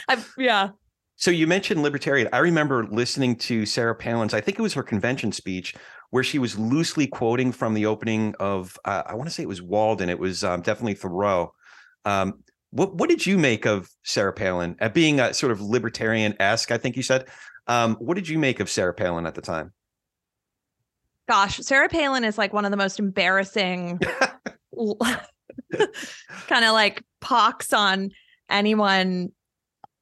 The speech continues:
Speaker 1: who came from the conservative movement in that time and or who was writing. And I, during that cycle, I got a call from Elle magazine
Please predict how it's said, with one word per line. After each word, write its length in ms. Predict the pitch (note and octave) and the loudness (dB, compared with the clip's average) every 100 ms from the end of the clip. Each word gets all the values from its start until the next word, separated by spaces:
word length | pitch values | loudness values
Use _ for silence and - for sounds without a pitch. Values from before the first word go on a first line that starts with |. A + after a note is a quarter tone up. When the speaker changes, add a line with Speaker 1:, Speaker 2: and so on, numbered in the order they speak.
| A3 | -4
Speaker 1:
who 160 | B3 G#3+ | -2 -2
came 340 | A3 G#3+ G3 | 0 2 2
from 200 | G3+ F#3+ | 2 0
the 100 | F#3 | 0
conservative 480 | G#3 F#3 G3 F#3 F3 | 0 -2 -2 -2 -2
movement 300 | F#3 F#3 F#3 | -2 0 0
in 80 | F3 | 2
that 160 | E3 | 0
time 300 | - F#3 E3+ | 0 0 0
and 220 | E3 E3+ F3 | 0 0 2
or 240 | E3 E3+ | 2 0
who 220 | F3+ E3+ | 0 -2
was 320 | F3 D#3+ E3 | -2 -4 -2
writing. 480 | F3+ E3 D#3+ D#3 D#3+ | -2 0 0 -2 -2
And 240 | D#3+ F3 - - - - | -4 -6 -8 -20 -10 2
I, 420 | G3+ B3 D4 C#4+ A3 | 4 4 4 0 -2
during 340 | G#3+ A3 B3+ | 0 2 2
that 220 | C4+ A#3+ - | 2 0 -2
cycle, 760 | A3+ F#3+ G3 F3+ F3 B2+ - F#3+ | -2 -2 0 2 2 0 -2 0
I 560 | F3+ F3+ F#3 F#3 F#3 - | 2 4 2 2 0 0
got 240 | F3+ F3 | 0 2
a 180 | F#3+ F3 | 0 -2
call 560 | - - G#3+ G3+ G3+ G#3+ | -6 -2 2 4 2 0
from 640 | - - F#3 F3 F3 F3 - _ _ _ | -4 -2 0 0 -2 -6 -10 _ _ _
Elle 240 | G#3 G3+ A3 | 2 4 4
magazine 840 | G3 F3 G3 F3+ E3 D#3+ D#3+ D#3+ | 4 2 0 -4 -4 -4 -6 -10